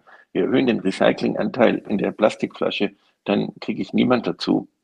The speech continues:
da mitzumachen. Ich hätte sofort hundertfünfzig Leute, die mitmachen würden, wenn man sagen würde, wir wollen gut fürs Klima sein, wir wollen wieder auf die Gehalte an Treibhausgasen zurückgekommen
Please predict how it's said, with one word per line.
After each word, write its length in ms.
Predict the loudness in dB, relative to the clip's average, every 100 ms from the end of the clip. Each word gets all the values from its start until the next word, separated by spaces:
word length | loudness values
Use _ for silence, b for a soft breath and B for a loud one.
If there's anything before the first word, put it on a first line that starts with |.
| -8
da 240 | -2 0
mitzumachen. 580 | 0 -2 -2 -4 -4 -8
Ich 100 | -6
hätte 180 | -2 -4
sofort 360 | -2 -2 -2
hundertfünfzig 600 | -2 -6 -8 -14 -10 -6
Leute, 400 | 0 0 0 -4 -6 b b b b
die 80 | -2
mitmachen 640 | 0 -2 2 2 2 0
würden, 340 | 0 0 -4 -2
wenn 140 | 0 2
man 240 | 2 -4 _ -8
sagen 340 | 2 2 2
würde, 220 | -2 0
wir 120 | 0 0
wollen 220 | -2 0
gut 220 | 0 0
fürs 180 | -4 -2
Klima 300 | 0 2 0
sein, 340 | 0 0 0 B B B -6
wir 100 | 0
wollen 200 | 0 2
wieder 200 | 2 0
auf 80 |
die 320 | 2 0 0 -4 b b 0
Gehalte 360 | 2 4 2
an 120 | 0 0
Treibhausgasen 720 | 0 2 2 2 0 0 -2
zurückgekommen 640 | -2 -2 -2 0 -2 -2